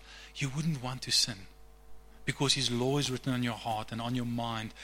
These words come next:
so that you love the law of the Lord. Those who love the Lord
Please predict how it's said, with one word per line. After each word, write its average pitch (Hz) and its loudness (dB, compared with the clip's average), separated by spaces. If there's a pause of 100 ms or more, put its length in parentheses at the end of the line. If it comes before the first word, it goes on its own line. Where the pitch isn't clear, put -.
(160)
so - 2
that 123 -2
you 139 2
love 135 4
the 120 4
law 123 2
of 107 -4
the 110 -4
Lord. 98 -8 (480)
Those 147 8
who 156 6
love 147 4
the 135 4
Lord 120 0